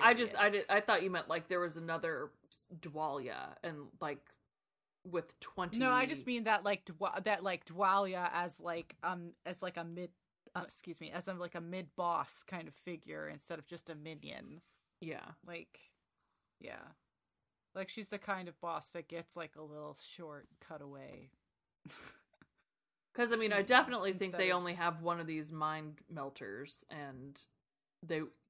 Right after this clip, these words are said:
Speaker 1: they wouldn't be sending out, like, really big posses of people without that as a
Speaker 2: Well, yeah, 'cause consider
Speaker 1: tool.
Speaker 2: it. If they really think that all of their magic is around prophecy, there's a lot of skill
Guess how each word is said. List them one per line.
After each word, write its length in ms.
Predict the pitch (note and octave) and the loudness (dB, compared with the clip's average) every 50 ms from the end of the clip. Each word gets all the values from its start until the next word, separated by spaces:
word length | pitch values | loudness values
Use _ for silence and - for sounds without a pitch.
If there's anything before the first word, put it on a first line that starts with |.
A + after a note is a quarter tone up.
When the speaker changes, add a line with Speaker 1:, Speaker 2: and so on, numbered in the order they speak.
| _ _ | _ _
Speaker 1:
they 160 | G3 F#3+ F#3+ | 4 6 6
wouldn't 440 | F#3 F3 F3+ G#3+ G#3 G#3 F#3 E3+ D#3 | 6 8 8 6 6 6 2 -4 -2
be 160 | E3+ E3 D#3+ | -2 -2 -2
sending 460 | D#3+ - - F3 E3+ E3 E3 D#3+ D#3+ | -2 -2 -2 -2 0 -2 -4 -4 -2
out, 300 | D#3+ D#3+ D#3+ D#3 - - | -2 0 0 0 0 -2
like, 220 | E3 D#3+ D#3 D3+ D3 | -2 -4 -4 -4 -6
really 420 | - D#3+ D#3+ D#3+ E3 D#3 D3 D3 D3+ | -8 -8 -6 -4 -2 -2 -2 -2 -4
big 360 | D3 - - D3 D3 - _ | -4 -6 -8 -8 -8 -10 _
posses 480 | - D3+ C#3+ C#3 C#3 - C3 C#3+ C#3+ | -6 -6 -6 -6 -8 -12 -14 -16 -16
of 140 | - - - | -16 -18 -16
people 340 | _ - D#3 D3 - - G2 | _ -12 -10 -10 -10 -12 -10
without 400 | - - - - C#3+ C#3 - - | -10 -12 -12 -10 -10 -12 -10 -10
that 260 | - - - - - - | -10 -8 -8 -8 -10 -10
as 140 | - D3 - | -12 -12 -12
a 240 | - - - - - - _ _ - | -14 -14 -14 -14 -14 -16 _ _ -8
Speaker 2:
Well, 180 | B3 D#4+ G#4 G#4 G#4 G#4 | 0 2 4 6 6 6
yeah, 60 | D#4 | 4
'cause 200 | B3 - B3+ - | 2 0 -4 -6
consider 360 | - C4+ B3 - F4 F4 E4 | -6 -8 -6 -6 -2 0 0
Speaker 1:
tool. 100 | A#3 G3+ | 0 0
Speaker 2:
it. 40 | E3+ | 0
If 180 | F3 G#3+ - - | -2 -4 -2 0
they 160 | A#3+ A#3 B3+ | 0 0 0
really 360 | C4+ B3 B3 B3 C4 C4+ C#4+ B3 | 0 0 -2 -2 -2 -2 -4 -6
think 360 | - - A#3 A3+ A#3+ - - | -6 -6 -4 -4 -4 -4 -4
that 180 | A3 G3+ - | -4 -4 -4
all 220 | - F3+ F#3 F#3+ G3 | -2 -2 -2 -2 -2
of 80 | F#3 | -4
their 160 | F3+ F#3+ F3+ E3+ | -4 -8 -8 -6
magic 540 | E3+ D#3+ E3 E3+ E3+ - F3 E3 D#3 - - | -4 -2 -2 -2 -2 -4 -6 -6 -6 -8 -10
is 160 | - F3 D#3+ - | -12 -10 -8 -8
around 520 | E3+ D3+ D3 D#3 D#3 D#3 D#3 D#3 D3+ - _ | -8 -8 -8 -8 -8 -6 -6 -8 -10 -12 _
prophecy, 800 | - F#3+ F3+ F3 F#3 F#3 - F#3+ - - - D3 - - - - - | -4 0 2 2 2 0 -2 -8 -14 -14 -14 -14 -14 -14 -16 -14 -10
there's 140 | - F#3 F3+ | -8 -6 -4
a 60 | F#3+ G3 | -4 -2
lot 220 | F#3 F#3 G3 G#3 | 0 0 0 0
of 100 | A3 G3+ | -2 -4
skill 720 | - - - - - F#3 F3 E3+ E3+ E3 E3 E3 E3 E3+ | -10 -14 -14 -10 -6 -4 -4 -2 -2 -2 -2 -4 -4 -6